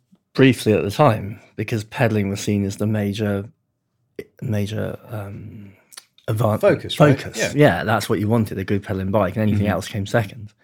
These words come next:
Speaker 2: Again, it was that, like, we've been on hardtails, we know how efficient they are, this is what's gonna win a race,
Speaker 3: Yeah.
Speaker 1: Yeah.
Speaker 2: or, you know, give you the best ride possible. How can we add a bit of comfort,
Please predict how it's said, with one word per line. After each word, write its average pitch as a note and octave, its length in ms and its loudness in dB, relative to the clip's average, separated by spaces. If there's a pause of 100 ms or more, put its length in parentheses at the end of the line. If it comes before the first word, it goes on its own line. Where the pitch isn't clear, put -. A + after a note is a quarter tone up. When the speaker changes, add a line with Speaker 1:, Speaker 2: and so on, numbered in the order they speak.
Speaker 2:
Again, A#2+ 300 2
it A2 80 -2
was G#2 140 -6
that, G#2 180 -2
like, G2 220 -6
we've A2 120 -4
been C3 140 4
on A#2 120 2
hardtails, G2+ 540 -2
we A2 60 -4
know A2+ 160 2
how G2+ 120 -4
efficient F#2+ 400 -10
they F#2 100 -12
are, F2+ 300 -10
this A2 180 -4
is F#2+ 120 -12
what's G2 140 -14
gonna G2 180 -10
win G2 140 -8
a F#2+ 60 -8
race, F#2 560 -10
Speaker 3:
Yeah. G2+ 180 2
Speaker 1:
Yeah. F2+ 140 0
Speaker 2:
or, F#2+ 160 -8
you G2+ 120 -6
know, F#2 120 -6
give F#2 180 -10
you F#2 60 -10
the F#2 80 -10
best F2 220 -10
ride F#2 180 -8
possible. A2 600 -2 (760)
How C#3+ 240 0
can B2+ 220 0
we A#2+ 280 0 (120)
add B2 140 2
a A#2 40 2
bit A2+ 140 -2
of A2 60 -10
comfort, G#2 540 -6